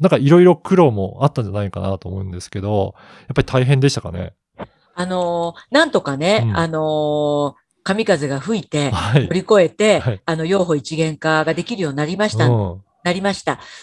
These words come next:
Speaker 2: でも、一番大変だったのは、保育園の方は、
Speaker 1: うん。
Speaker 2: 保育士、
Speaker 1: 保育士。
Speaker 2: そして幼稚園の方は、
Speaker 1: はい。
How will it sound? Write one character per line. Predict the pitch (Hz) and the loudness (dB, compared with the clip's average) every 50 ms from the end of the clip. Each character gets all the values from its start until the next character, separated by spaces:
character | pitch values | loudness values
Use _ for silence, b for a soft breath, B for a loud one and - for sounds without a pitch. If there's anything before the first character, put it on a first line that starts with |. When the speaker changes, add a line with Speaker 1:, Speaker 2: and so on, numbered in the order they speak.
| B - | B -6
Speaker 2:
で | 233 | -4
も、 | 214 214 208 180 - | -2 0 0 0 -2
一 | - - - - 285 | -4 -8 -10 -4 -2
番 | 285 294 277 | -2 -2 0
大 | - 277 277 285 | -2 -2 -2 -2
変 | 294 285 269 | -2 -2 -2
だ | 294 | -4
っ | 294 294 | -4 -4
た | - 196 160 | -4 -6 -6
の | 135 127 127 | -4 -4 -4
は、 | 165 196 185 147 B B B B | -2 -2 -2 -2 B B B B
保 | _ - 285 | _ -2 -2
育 | 311 311 - - 339 330 320 302 - - _ _ _ | -2 -2 -6 -8 -8 -8 -6 -8 -8 -12 _ _ _
園 | 190 175 156 147 | -2 0 0 -2
の | 139 131 | -4 -8
方 | 127 139 143 131 127 - _ _ _ | -6 -6 -6 -6 -8 -10 _ _ _
は、 | 131 123 220 | 2 2 2
Speaker 1:
う | 202 | 2
ん。 | - - _ _ _ _ _ _ _ | 0 -6 _ _ _ _ _ _ _
Speaker 2:
保 | - - 196 | -6 -4 -4
育 | 196 - - 180 | -4 -4 -6 -10
士、 | - - - 131 120 _ | -8 -8 -10 -12 -12 _
Speaker 1:
保 | - 113 | -6 -4
育 | 101 - - | -4 -4 -4
士。 | - | -4
Speaker 2:
そ | - 240 | -4 -2
し | 185 | 0
て | 208 247 | 0 0
幼 | 247 277 | 2 2
稚 | 294 302 294 - 339 | 2 0 0 0 0
園 | 330 320 294 | 0 0 0
の | 285 277 | -2 -2
方 | 269 302 302 294 294 | -2 -2 -2 -2 0
は、 | 320 349 359 | 2 2 2
Speaker 1:
は | 277 | 2
い。 | - | 0